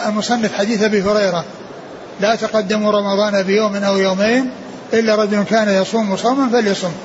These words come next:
لا تقدموا أي لا تتقدموا، لا تتقدموا أي لا يصوم الإنس-، لا يصوم المسلم اليوم الذي قبل رمضان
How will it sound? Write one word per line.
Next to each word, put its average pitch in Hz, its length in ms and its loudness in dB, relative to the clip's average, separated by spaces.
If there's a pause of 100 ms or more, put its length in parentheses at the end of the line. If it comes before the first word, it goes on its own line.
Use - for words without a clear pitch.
(1120)
لا 220 220 2
تقدموا 247 720 0
أي 247 100 4
لا 285 160 4
تتقدموا، 214 760 -2 (1600)
لا 196 180 0
تتقدموا 202 840 -2 (1040)
أي 208 220 2
لا 233 280 4
يصوم 233 360 0
الإنس-، 208 380 -2
لا 240 140 4
يصوم 226 400 2
المسلم 240 480 2 (1300)
اليوم 240 360 2
الذي 214 280 2
قبل 233 320 2
رمضان 220 600 2